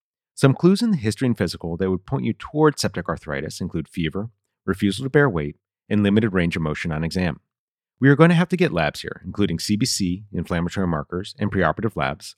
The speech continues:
along with an X-ray and possibly an ultrasound.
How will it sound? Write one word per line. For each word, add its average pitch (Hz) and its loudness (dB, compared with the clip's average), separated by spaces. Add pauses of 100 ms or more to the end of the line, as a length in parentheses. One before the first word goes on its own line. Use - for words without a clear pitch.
along 104 4
with 95 0
an 82 0
X-ray 101 -2
and 123 -4
possibly 113 0
an 101 0
ultrasound. 98 -4